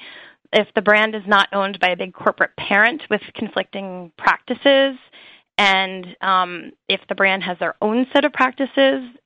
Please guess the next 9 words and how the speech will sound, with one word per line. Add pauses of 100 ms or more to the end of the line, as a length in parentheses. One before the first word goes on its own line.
(140)
declaring
that
they
have
independent
values, (800)
um, (220)
the
brand